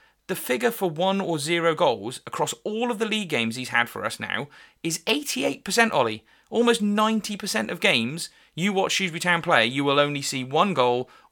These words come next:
or zero goals. And I can't believe that that is ten percent higher than what it was for peak Ricketts ball. That is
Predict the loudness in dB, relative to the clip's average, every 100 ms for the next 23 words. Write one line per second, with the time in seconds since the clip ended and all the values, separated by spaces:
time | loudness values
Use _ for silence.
0 | -6 -4 -2 2 2 2 0 -4 -2 0
1 | 0 -4 -18 -20 _ _ 2 6 8 8
2 | 6 0 0 -2 -4 0 4 4 2 -4
3 | -2 -2 -2 0 0 2 2 4 2 0
4 | 0 2 0 0 -6 -8 -8 -8 -8 -8
5 | -10 -8 0 2 4 2 -2